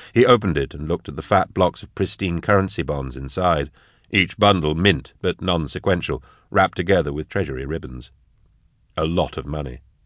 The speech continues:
Enough for passage off-world, and not steerage class either. Passage to Gudrun, or Sameter, or any number of worlds with extraordinary flora and fauna. Work enough for several more lives, several more taxonomies.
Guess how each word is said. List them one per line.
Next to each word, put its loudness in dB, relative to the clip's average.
Enough 4
for -6
passage 0
off-world, -2
and -6
not -2
steerage -2
class -6
either. -4
Passage 2
to -4
Gudrun, 2
or -8
Sameter, 0
or 4
any 6
number 4
of -2
worlds 0
with -4
extraordinary -2
flora -2
and -12
fauna. -8
Work 6
enough 4
for -4
several 0
more 2
lives, 0
several 4
more 8
taxonomies. -2